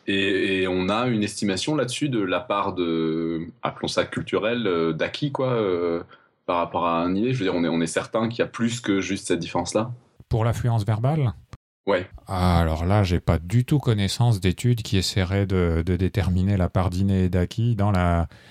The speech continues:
Speaker 2: dans la tâche de fluence verbale. Disons, c'est, c'est sûr que là, il y a, enfin, la performance dans cette tâche, bah, elle dépend des,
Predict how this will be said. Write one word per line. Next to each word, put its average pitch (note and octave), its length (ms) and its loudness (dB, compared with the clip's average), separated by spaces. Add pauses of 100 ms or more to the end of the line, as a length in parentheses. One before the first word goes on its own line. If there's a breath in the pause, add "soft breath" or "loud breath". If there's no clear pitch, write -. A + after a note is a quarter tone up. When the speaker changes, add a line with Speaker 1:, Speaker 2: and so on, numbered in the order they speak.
(220 loud breath)
Speaker 2:
dans G2 140 2
la F2 120 2
tâche F#2+ 200 0
de F#2 80 2
fluence F2+ 260 0
verbale. G#2+ 240 0
Disons, F2+ 220 0
c'est, - 180 -6
c'est - 160 -4
sûr - 260 0
que - 80 -2
là, E2 280 2
il D#2 80 -4
y D#2+ 40 0
a, D#2 240 -2 (480 soft breath)
enfin, D2 320 -8 (560 soft breath)
la F#2+ 120 0
performance G2+ 640 0
dans F#2 140 0
cette - 240 -4
tâche, A2+ 300 -2
bah, E2+ 120 -2
elle D#2+ 100 0
dépend F#2 300 0
des, E2 360 2